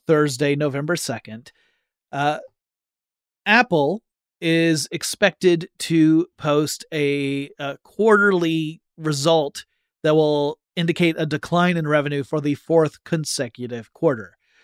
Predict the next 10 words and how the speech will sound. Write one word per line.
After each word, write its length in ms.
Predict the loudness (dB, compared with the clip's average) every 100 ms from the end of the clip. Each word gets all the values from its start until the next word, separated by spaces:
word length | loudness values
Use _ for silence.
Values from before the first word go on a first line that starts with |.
| _ -2
So 200 | 4 6
in 80 |
other 140 | 6 4
words, 400 | 4 2 -4 -14 _ _ _ _ _ _ 2
over 240 | 4 4
the 80 | 2
course 380 | 4 6 6 4
of 120 | 2
a 80 | 0
year, 560 | 0 0 0 -2 -6